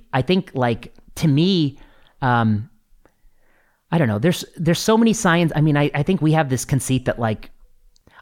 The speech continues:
a really good original article, it has some half-life, but it's shorter than people think, even these New England Journal papers. Like, people don't remember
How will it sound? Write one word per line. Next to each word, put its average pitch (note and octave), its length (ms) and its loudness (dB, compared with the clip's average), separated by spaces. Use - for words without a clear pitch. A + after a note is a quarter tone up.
a E3 60 4
really C4 360 4
good F3 520 2
original D3 440 2
article, C#3+ 640 2
it D3+ 80 -2
has A#3 200 0
some D#3 200 0
half-life, A#2 600 -2
but C#3+ 100 -2
it's C3 100 -4
shorter A#3 300 2
than C3 140 0
people A#2+ 240 -4
think, F2 320 -8
even C#3+ 220 0
these A#2+ 180 0
New A#2 80 2
England G#2+ 180 0
Journal G2 160 -4
papers. F2+ 400 -8
Like, A#2+ 120 -8
people G3+ 220 -2
don't G#2+ 240 -2
remember F2+ 540 -8